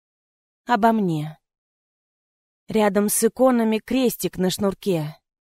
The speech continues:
Никогда не видела, чтобы он носил его. Снимаю крест и нанизываю на свой шнурок.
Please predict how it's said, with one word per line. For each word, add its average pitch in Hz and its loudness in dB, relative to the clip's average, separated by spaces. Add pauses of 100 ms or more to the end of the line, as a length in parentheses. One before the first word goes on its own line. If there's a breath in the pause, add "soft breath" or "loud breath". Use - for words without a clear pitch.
(260)
Никогда 254 0
не 196 0
видела, 196 0
чтобы 196 0
он 202 2
носил 208 -2
его. 147 -4 (840)
Снимаю 214 0
крест 226 -4 (400)
и 277 2
нанизываю 226 2
на 214 0
свой 220 -2
шнурок. 208 -6